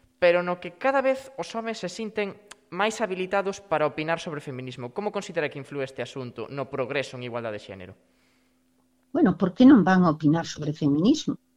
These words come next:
Speaker 2: Tamén nós opinamos sobre eles. Iso eu non vexo que sea un, un impedimento. O que, o que eu vexo é que aínda hoxe, é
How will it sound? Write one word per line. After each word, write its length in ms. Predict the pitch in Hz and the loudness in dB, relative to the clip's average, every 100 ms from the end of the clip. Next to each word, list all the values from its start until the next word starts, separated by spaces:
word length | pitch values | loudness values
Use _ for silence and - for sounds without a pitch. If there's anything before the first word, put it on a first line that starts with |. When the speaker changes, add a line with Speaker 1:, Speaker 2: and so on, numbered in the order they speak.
| _ | _
Speaker 2:
Tamén 240 | - 170 180 | -2 2 4
nós 260 | 180 175 151 | 4 2 -2
opinamos 520 | 151 139 143 139 - | 2 2 2 0 -6
sobre 200 | 123 202 | -2 0
eles. 360 | 269 - - _ _ _ _ _ _ _ _ - | 0 -2 -12 _ _ _ _ _ _ _ _ -10
Iso 320 | 151 - 208 | -6 -2 0
eu 240 | 120 147 175 | 0 2 4
non 180 | 190 | 4
vexo 240 | 165 151 156 | 2 -2 -4
que 100 | 143 | -4
sea 220 | - 143 135 | -2 0 0
un, 320 | 131 131 131 | 0 -2 -2
un 100 | 160 143 147 | 0 -2 0
impedimento. 680 | 131 131 160 226 180 - - _ _ _ _ _ _ _ | -4 -2 2 2 0 -6 -20 _ _ _ _ _ _ _
O 140 | 180 - | -6 0
que, 160 | 160 - | 0 2
o 60 | 165 | 2
que 100 | 226 | 2
eu 100 | 320 | 4
vexo 320 | 233 185 - 185 | 2 2 0 -4
é 160 | - 156 | -4 -4
que 160 | 160 | -4
aínda 480 | - 156 247 320 262 | -2 4 6 6 4
hoxe, 400 | 139 139 - | 2 0 -4
é 60 | - | -8